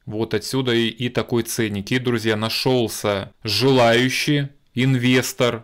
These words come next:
потому что, я думаю, где-то взял лет на пять, на десять и не прогадал. Это самый-самый жир. Надеюсь, вы меня услышали.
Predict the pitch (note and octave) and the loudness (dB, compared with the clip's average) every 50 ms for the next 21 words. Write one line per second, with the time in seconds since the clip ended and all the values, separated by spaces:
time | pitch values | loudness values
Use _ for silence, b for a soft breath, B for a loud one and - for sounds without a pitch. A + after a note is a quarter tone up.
0 | _ _ - G#2 - A#2 A2 A2+ A2+ A2+ - - - A#2 A2+ A2+ G#2+ A2+ A#2 A2+ | _ _ -8 -4 -2 -2 -2 0 -2 -2 -2 -2 0 0 2 2 2 0 0 0
1 | A2 A2 G#2+ G#2+ G#2 G#2+ A2+ A2+ A2 A#2 A2 G#2 F#2+ G2+ A2+ A2+ A2 G#2+ G#2+ G#2 | 0 0 0 0 0 0 0 0 2 0 -2 -2 -2 0 0 2 2 2 2 2
2 | G#2+ A#2 A2+ G#2+ - A2+ G#2+ G#2 - A#2 A2 G#2+ - A2 G#2+ G#2 G#2 A#2 C3+ C#3+ | 2 2 2 0 0 -2 -4 -2 0 0 0 0 0 -2 -4 -2 -2 0 0 0
3 | C#3+ - - B2+ - - A2 A#2 A2+ A2 - - A2 G#2+ G#2+ A2 G#2 G2 G2 F#2+ | 0 -2 -4 -6 -4 -4 -2 -2 -2 -2 -2 -2 -2 -2 -2 -2 -4 -4 -4 -6
4 | G2+ - - A#2 B2 C#3 C#3 - C3 B2+ A#2+ - - - A#2+ A#2 B2 B2+ B2+ B2 | -6 -6 -4 -2 -2 -2 -2 -2 -2 -4 -2 -4 -6 -2 0 0 0 0 -2 -4
5 | A#2+ - - - A2 G#2+ G#2 G#2 G#2 G#2 G2+ G2 G2 G2+ F#2+ - - - F#2+ G2 | -6 -8 -6 -4 -2 -2 -2 -2 -4 -6 -6 -6 -4 -4 -4 -4 -4 -4 -4 -4
6 | F#2+ G2 G#2 A#2 B2+ B2+ - - G#2+ G#2 G#2+ G#2+ G#2+ G#2+ G#2 G#2+ G#2+ G#2 G2+ - | -4 -2 0 0 0 0 -2 -2 -2 -2 -2 0 0 -2 0 0 -2 -2 -4 -4
7 | - G#2+ G2+ F#2 - - G#2+ G#2 - - - | -2 -2 -2 -2 -2 -4 -4 -4 -6 -6 -10